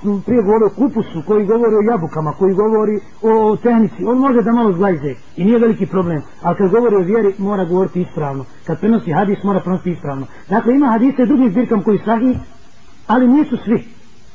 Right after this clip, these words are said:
I naravno, ulema je sad procijenila i odredila. Imate brojne, a, hadijska djela, među njima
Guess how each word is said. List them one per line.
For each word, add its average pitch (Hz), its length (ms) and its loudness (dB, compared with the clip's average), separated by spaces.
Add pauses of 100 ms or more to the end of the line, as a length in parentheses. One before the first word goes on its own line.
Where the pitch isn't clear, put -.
(420)
I 254 180 2
naravno, 240 320 2
ulema 254 220 2
je 220 80 0
sad 247 160 -2
procijenila 202 500 0
i 175 60 2
odredila. 180 360 2
Imate 214 360 2
brojne, 190 400 2 (280)
a, 165 120 -2
hadijska 190 420 0
djela, 185 260 2
među 170 180 -2
njima 175 300 -2